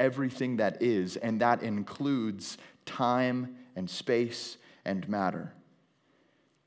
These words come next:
And by virtue of the fact that he is the one who spoke it into existence, he stands over top of it and he rules and reigns.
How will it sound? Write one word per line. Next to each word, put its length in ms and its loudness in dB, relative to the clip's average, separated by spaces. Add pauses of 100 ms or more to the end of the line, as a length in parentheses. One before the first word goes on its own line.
And 120 -2
by 140 8
virtue 340 2
of 100 0
the 80 0
fact 280 2
that 120 2
he 320 0
is 120 2
the 100 0
one 220 2
who 140 -4
spoke 320 0
it 80 2
into 280 0
existence, 1040 -4 (720)
he 240 -4
stands 580 0
over 240 4
top 360 0
of 120 -2
it 360 -6
and 120 -2
he 160 0
rules 600 0
and 400 -4
reigns. 840 -6